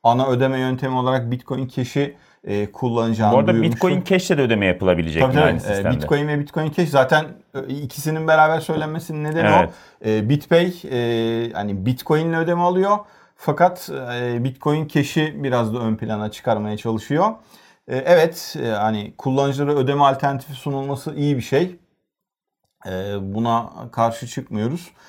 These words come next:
Speaker 1: E, <laughs> ne kadar çok işletme Bitcoin'le ödeme alınırsa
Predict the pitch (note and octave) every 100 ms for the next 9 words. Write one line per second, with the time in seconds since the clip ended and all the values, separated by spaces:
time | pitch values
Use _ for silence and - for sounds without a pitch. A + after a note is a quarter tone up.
0 | - - - A#2 A2+ - - B2+ C#3 A#2+
1 | D3 D3+ D3+ D3+ D3+ D#3+ D3 - D3 -
2 | D#3+ D#3 D3+ C#3+ D#3 D3 D3 C#3+ D3 D3
3 | D3 C#3+ B2 C#3+ E3+ E3+